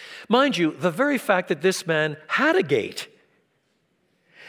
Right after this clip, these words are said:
is also a way of saying he was really posh. He didn't just live in a nice big house. He, he lived in a walled compound with a gate. In fact, there's mention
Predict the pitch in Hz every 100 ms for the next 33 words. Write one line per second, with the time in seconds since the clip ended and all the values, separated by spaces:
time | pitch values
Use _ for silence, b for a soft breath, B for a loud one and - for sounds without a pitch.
0 | B 202 196 226 330 - 180 147 139 127
1 | - 139 127 135 - B B B B -
2 | 214 151 - 151 233 120 101 69 - -
3 | _ _ _ _ _ _ _ _ - -
4 | - 220 269 220 185 - 180 156 120 110
5 | 143 123 - 135 101 90 - 107 85 -
6 | - _ _ b b 160 165 - 226 196
7 | 180 165 151 135 151 160 151 - - 220
8 | 269 131 90 76 - _ _ _ _ 156
9 | 160 120 165 294 311 - - _ _ _
10 | _ _ B B 240 226 208 254 285 208
11 | 160 165 277 - 180